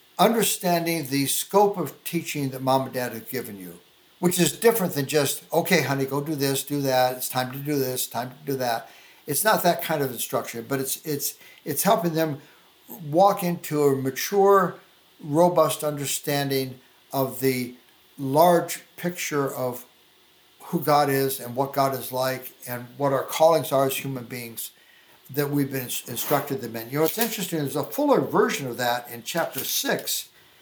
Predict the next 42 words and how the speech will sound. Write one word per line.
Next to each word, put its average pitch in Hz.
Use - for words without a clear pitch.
And, 147
uh, 127
it 147
says, 156
uh, 135
"My 156
son, 196
keep 254
your 220
father's 180
commands. 139
Don't 175
forsake 180
your 165
mother's 151
teaching. 127
Bind 170
them 202
on 170
your 156
heart 151
forever. 131
Fasten 208
them 170
around 139
your 127
neck. 113
When 151
you 156
walk, 208
they 185
will 151
guide 147
you. 117
When 143
you 139
sleep, 214
they 175
will 135
watch 190
over 117
you. 113